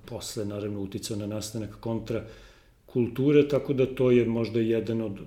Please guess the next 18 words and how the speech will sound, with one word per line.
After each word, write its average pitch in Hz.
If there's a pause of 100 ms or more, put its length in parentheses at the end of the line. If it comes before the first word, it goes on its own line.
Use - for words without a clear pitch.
(160)
onako 113
poznatijih 123
kanala 110
gde, 107
gde 107
možemo 104
da 98
prepoznamo 107
direktan 107
Mit-, 98
Mitrinovićev 110
uticaj, 131 (460)
ali 147 (360)
moguće 143
da 107
toga 127
ima 120
više, 120